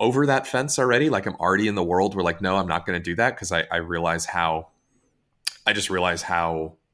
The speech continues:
uh, problematic that is later when you have all this technical debt and people are emailing you about stuff not working.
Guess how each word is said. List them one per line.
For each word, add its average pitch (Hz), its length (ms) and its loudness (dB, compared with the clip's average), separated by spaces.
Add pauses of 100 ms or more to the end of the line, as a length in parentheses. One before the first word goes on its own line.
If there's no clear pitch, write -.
(480)
uh, 76 400 -8
problematic 87 540 -2
that 85 120 -4
is 82 140 -8
later 87 280 0
when 87 220 -6
you 80 100 -8
have 82 140 -4
all 82 80 -6
this - 140 -8
technical - 360 -6
debt 92 380 -2
and 80 80 -12
people - 220 -10
are 76 60 -6
emailing 85 360 -4
you 82 140 -4
about 78 240 -4
stuff - 240 -8
not 73 160 -10
working. 87 380 -6